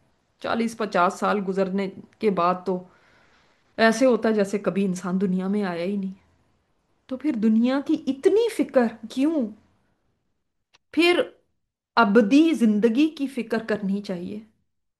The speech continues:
दुनिया का सारा सरमाया अव्वल न तो है ही कितना, और है ही बहुत थोड़ा, भी जितना है उसने भी खत्म हो जाना है। जबकि आखिरत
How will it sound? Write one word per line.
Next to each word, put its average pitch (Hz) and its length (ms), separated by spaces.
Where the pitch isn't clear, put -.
दुनिया 262 360
का 330 140
सारा 277 760
सरमाया 208 640
अव्वल 247 500
न 302 60
तो 311 100
है 190 220
ही 247 120
कितना, 190 580
और 294 260
है 254 220
ही 415 140
बहुत 392 380
थोड़ा, 202 280
भी 320 80
जितना 349 440
है 285 400
उसने 262 300
भी 233 100
खत्म 262 280
हो 262 120
जाना 247 280
है। 277 60
जबकि 240 320
आखिरत 285 760